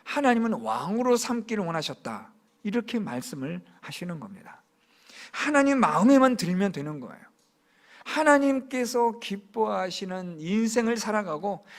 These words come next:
그런 마음에, 하나님 앞에서 하나님의 마음에 맞는 그런 것들을 우리가 충족만 시킨다면, 얼마든지 하나님은 저와 여러분을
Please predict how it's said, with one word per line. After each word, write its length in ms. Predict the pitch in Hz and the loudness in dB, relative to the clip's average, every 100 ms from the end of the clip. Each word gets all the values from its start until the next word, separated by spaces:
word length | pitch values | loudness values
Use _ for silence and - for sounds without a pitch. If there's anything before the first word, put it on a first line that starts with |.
| - | -6
그런 300 | - 240 247 | 4 4 6
마음에, 520 | 143 147 208 247 233 | 4 4 4 4 4
하나님 480 | 233 - 285 285 262 | 0 -4 0 0 2
앞에서 520 | 233 240 220 220 220 | -2 -2 -8 -4 -4
하나님의 500 | 214 254 262 254 247 | -4 -4 -4 -2 -2
마음에 360 | 190 147 185 214 | -2 -2 -2 -2
맞는 560 | 180 143 180 226 240 - - - | -2 0 4 4 4 0 -14 -12
그런 360 | - 240 294 269 | 2 4 6 4
것들을 500 | 254 - 233 233 226 | 4 2 0 2 2
우리가 380 | 160 185 202 | 0 -4 -4
충족만 960 | 202 - 320 302 277 247 247 190 202 196 | -2 -4 -4 -8 -2 -4 -4 -4 -4 -2
시킨다면, 1000 | 196 - - 196 160 143 185 185 117 - _ _ _ _ _ _ _ | -6 -8 -8 -6 -4 0 2 0 -2 -16 _ _ _ _ _ _ _
얼마든지 880 | 120 165 285 320 311 277 269 262 254 | 2 4 6 4 2 2 0 0 0
하나님은 540 | 247 247 240 226 226 | 0 -2 -2 0 -2
저와 320 | 220 196 190 | -2 -4 -2
여러분을 680 | 175 165 151 147 147 170 190 | -2 -2 -2 -4 -6 -4 -4